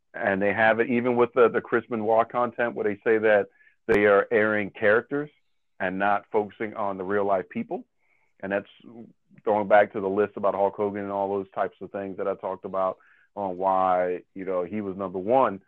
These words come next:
It's the character, not the person. So as long as they're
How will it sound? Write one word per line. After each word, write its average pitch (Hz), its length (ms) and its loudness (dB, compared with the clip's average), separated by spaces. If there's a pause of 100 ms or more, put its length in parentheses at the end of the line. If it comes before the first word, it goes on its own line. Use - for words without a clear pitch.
(220)
It's 95 220 -6
the 107 80 0
character, 131 640 0 (440)
not 92 220 -4
the - 80 -10
person. 117 440 0 (800)
So 92 240 0
as 87 60 -6
long 98 200 0
as 107 80 -4
they're 113 360 4